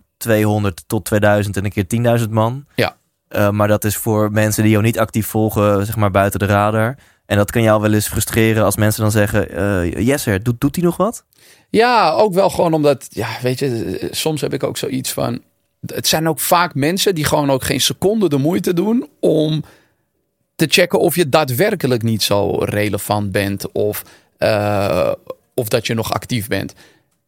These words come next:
Speaker 2: En tuurlijk, ik geef het toe, ik heb al een poosje geen grote top veertig gehad, eh, hit gehad. Volgens mij niemand van de generatie rappers waar ik vandaan kom.
Speaker 1: Ja.
Speaker 2: Er zijn sommigen die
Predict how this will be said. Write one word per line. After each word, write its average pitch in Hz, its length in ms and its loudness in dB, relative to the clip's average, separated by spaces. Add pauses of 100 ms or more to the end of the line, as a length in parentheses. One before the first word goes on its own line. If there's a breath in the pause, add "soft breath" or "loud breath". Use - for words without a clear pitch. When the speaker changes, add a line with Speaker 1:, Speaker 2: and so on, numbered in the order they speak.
Speaker 2:
En 107 200 0
tuurlijk, 202 300 0
ik 113 120 -6
geef - 180 0
het - 100 -10
toe, 175 140 -2
ik - 80 -10
heb 104 140 -2
al 107 80 0
een 107 120 -6
poosje 113 320 -2
geen 117 160 -4
grote 120 340 -2
top 123 160 -4
veertig 151 320 -4
gehad, - 280 -4
eh, 113 260 -2
hit 113 200 -4
gehad. 104 320 -4
Volgens - 240 -8
mij 110 120 -2
niemand 120 360 -2
van 110 320 -4
de 113 140 -6
generatie 110 600 -2
rappers 110 320 -4
waar 113 220 -2
ik 113 120 -4
vandaan 107 360 -2
kom. 104 120 -4
Speaker 1:
Ja. 101 180 2 (200 loud breath)
Speaker 2:
Er - 100 -4
zijn 110 160 0
sommigen 113 360 -2
die 113 240 -6